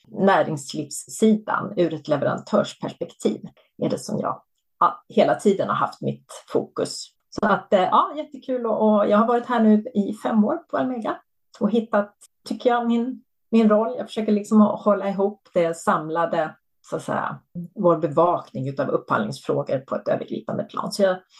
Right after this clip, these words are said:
jag sitter och bevakar lagstiftningsfrågor och, så att säga, tycker till i olika sammanhang ur, ur ett leverantörs-, särskilt då tjänsteföretagsperspektiv.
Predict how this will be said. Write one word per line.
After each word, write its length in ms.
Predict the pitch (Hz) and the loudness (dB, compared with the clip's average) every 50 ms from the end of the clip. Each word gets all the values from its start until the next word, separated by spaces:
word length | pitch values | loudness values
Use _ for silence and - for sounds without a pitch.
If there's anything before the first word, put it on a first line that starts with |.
| - _ _ | -20 _ _
jag 220 | - 180 185 190 | -6 -6 -6 -6
sitter 760 | - - 214 214 214 - - 208 202 196 190 190 185 185 180 180 180 180 180 208 - _ _ _ _ - | -2 -2 -2 -2 -2 0 2 4 4 4 4 2 0 0 0 -2 -4 -6 -8 -12 -14 _ _ _ _ -6
och 140 | - 180 | -6 -2
bevakar 440 | 185 196 185 190 190 190 - 202 190 | 0 2 2 2 0 0 -2 -4 0
lagstiftningsfrågor 1400 | 196 196 196 185 185 - - 208 185 - - _ 190 175 - - - 185 175 165 165 165 - 175 175 175 170 170 170 | 2 2 0 0 -2 -6 -6 -6 -6 -6 -6 _ -4 -4 -4 -2 -4 -2 -2 0 -2 -4 -2 0 0 2 2 2 2
och, 400 | 170 165 170 165 160 160 160 165 165 165 | 4 4 4 4 4 2 0 -4 -6 -10
så 140 | - - - | -12 -16 -20
att 40 | - | -8
säga, 300 | - 160 156 165 175 156 - _ _ _ _ _ _ - | -6 -4 -4 -2 -4 -6 -8 _ _ _ _ _ _ -2
tycker 180 | 208 214 - 214 | -2 0 0 -2
till 260 | - 185 180 175 175 | 0 0 0 2 2
i 60 | 180 | 2
olika 260 | 175 170 170 - 175 | 0 0 0 -2 -2
sammanhang 760 | - 214 180 165 156 - 160 170 170 175 165 156 156 160 170 165 - | 0 0 0 0 0 -2 -4 -4 -4 -2 -2 -2 -2 -4 -6 -6 -4
ur, 400 | 160 156 147 151 143 147 135 - _ | -2 -2 -2 -4 -6 -8 -12 -14 _
ur 180 | - 196 180 170 | -4 -4 -2 -2
ett 180 | 170 - - | -2 -4 -2
leverantörs-, 840 | 165 156 139 156 147 147 147 - - 131 120 120 - - - - - - _ _ - - | -2 0 0 0 -2 -4 -6 -4 -2 0 0 0 -2 -8 -10 -10 -12 -14 _ _ -4 -2
särskilt 360 | 147 - - - - 147 - | -2 -2 0 -2 -6 -6 -4
då 100 | - - | -6 -6
tjänsteföretagsperspektiv. 1500 | - - - - - - - 208 - - - 202 - - 190 190 - - - _ - - - - - - - 127 - - - | -4 -4 -6 -8 -8 -8 -8 -8 -6 -4 -4 -4 -4 -2 -4 -4 -4 -6 -10 _ -12 -10 -8 -10 -12 -8 -8 -6 -6 -6 -8